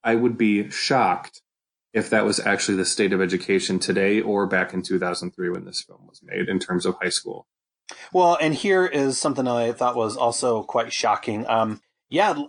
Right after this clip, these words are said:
Speaker 2: Sam Decker, that's Lundgren's character, he has it pretty good, 'cause not only is this his last day, he's also able to, uh, get it on with his girlfriend, the principal secretary, after school hours before his detention shift. So,
Speaker 1: Yeah.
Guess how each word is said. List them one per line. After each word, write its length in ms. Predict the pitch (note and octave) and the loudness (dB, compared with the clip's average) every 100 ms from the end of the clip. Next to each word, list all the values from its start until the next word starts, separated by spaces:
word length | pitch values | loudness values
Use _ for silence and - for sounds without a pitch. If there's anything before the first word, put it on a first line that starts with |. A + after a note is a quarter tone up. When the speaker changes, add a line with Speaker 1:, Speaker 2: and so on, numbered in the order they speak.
| - | -6
Speaker 2:
Sam 360 | - F3 G#3+ G3 | -2 2 2 4
Decker, 480 | A#3+ B3+ D3 C#3+ - | 2 4 2 2 -2
that's 260 | C3 - | -4 0
Lundgren's 360 | D3+ F3+ C#3+ B2+ | 0 0 0 -2
character, 380 | C3+ B2+ - B2+ | 0 0 0 -4
he 160 | D#3 D#3 | -2 0
has 220 | F3+ E3+ | 0 0
it 120 | E3 | -2
pretty 240 | - G3 | -2 -2
good, 420 | C3+ F3 D3+ G#2 - _ _ - | 2 4 4 2 -6 _ _ 0
'cause 220 | D3 C3 | 0 2
not 200 | D3 F3 | 2 2
only 240 | F#3 E3+ | 2 2
is 140 | D#3+ D3 | 0 0
this 220 | E3 - | -2 -2
his 160 | C#3 B2+ | -4 0
last 380 | C3+ D3+ - | 0 0 0
day, 320 | - D#3+ C3+ A2+ | 2 2 2 0
he's 320 | B2+ D3 C#3 | -2 -4 -4
also 440 | C#3 D3 C#3 D3+ | 0 0 2 0
able 240 | C#3+ C#3 C3+ | 2 0 -2
to, 280 | - C#3 C3 | -2 -2 0
uh, 100 | A#2 | -2
get 220 | G#2+ C#3 | 0 -2
it 100 | C#3 | 0
on 220 | C#3 D3 | 0 0
with 120 | B2+ B2 | -2 -4
his 100 | A2 | -2
girlfriend, 560 | D3 D#3+ - D3 B2+ | -2 -2 -2 -2 0
the 60 | B2 | -2
principal 380 | - D#3+ - C#3+ | -2 -4 -4 -4
secretary, 680 | E3+ E3+ C#3+ C3 B2+ B2 B2 - - _ | -4 -4 -6 -2 0 0 -4 -16 -20 _
after 280 | - D#3 F3+ | 0 2 2
school 300 | D3+ - E3+ E3+ | 0 2 4 6
hours 340 | E3+ D3 C3+ | 6 4 0
before 360 | - B2+ D3+ C#3+ | -4 -2 -2 0
his 160 | C3+ | -2
detention 460 | C3 - E3 F3 B2 | -4 -2 -2 -2 -6
shift. 480 | - A#2 G#2 _ _ _ _ _ | -4 -4 -4 _ _ _ _ _
So, 200 | - - | -4 4
Speaker 1:
Yeah. 220 | G3 - | 4 4